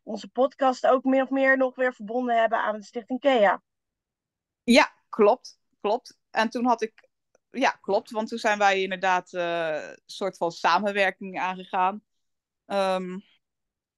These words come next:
Speaker 2: en toen had ik nog heel erg, ehm, nou ja, minimaal een jaar in mijn hoofd. Dus zeg maar volgend jaar zomer, tweeduizend vierentwintig. Nou ja, en in de laatste weken is dat veranderd, want,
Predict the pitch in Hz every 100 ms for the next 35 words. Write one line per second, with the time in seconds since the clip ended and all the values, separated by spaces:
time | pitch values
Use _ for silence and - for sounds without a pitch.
0 | _ 202 214 254 214 190 185 185 190 202
1 | 185 180 - - - 170 175 170 165 160
2 | 165 160 160 - _ - 156 143 104 147
3 | 180 180 170 170 170 165 175 196 185 170
4 | 160 175 - 170 170 180 160 151 - _
5 | _ _ - 185 175 175 175 160 160 -
6 | _ - 165 185 190 156 143 202 247 254
7 | _ - 170 151 160 160 - 170 160 -
8 | 170 160 160 180 - _ _ _ _ _
9 | _ _ _ _ _ _ _ _ _ -
10 | 170 101 165 170 175 180 180 185 - 185
11 | 175 180 190 185 - 180 - 180 180 185
12 | 170 160 180 165 160 170